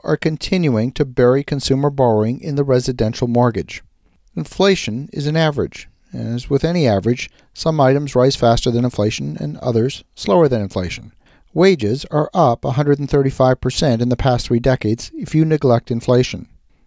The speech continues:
But when you take the government-reported numbers for inflation into account, and I know those are somewhat suspect,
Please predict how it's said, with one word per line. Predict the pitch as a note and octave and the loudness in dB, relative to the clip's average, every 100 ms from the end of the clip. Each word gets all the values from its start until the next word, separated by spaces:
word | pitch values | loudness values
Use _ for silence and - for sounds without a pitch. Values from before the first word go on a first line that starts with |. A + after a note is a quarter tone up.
| - | -4
But | D3 | -2
when | D#3+ D#3 | 2 0
you | |
take | D3+ D#3 | 2 0
the | D3+ | 0
government-reported | C#3 D3 D#3 C#3+ - C#3 C3+ C#3 | 0 0 0 -2 0 0 0 0
numbers | C3 B2+ | 0 0
for | - | -2
inflation | B2 - C3 - B2+ | -4 2 0 2 0
into | A#2+ B2 | 2 0
account, | - D3 A2 _ _ _ _ | 2 2 0 _ _ _ _
and | D#3+ | -4
I | D#3+ D#3+ E3 | -2 -2 -2
know | D#3+ C#3 | 2 2
those | C3+ C3+ C#3 | 4 2 0
are | |
somewhat | - C#3 B2+ - | -2 0 0 2
suspect, | C#3+ - G2 - | 0 2 -4 -4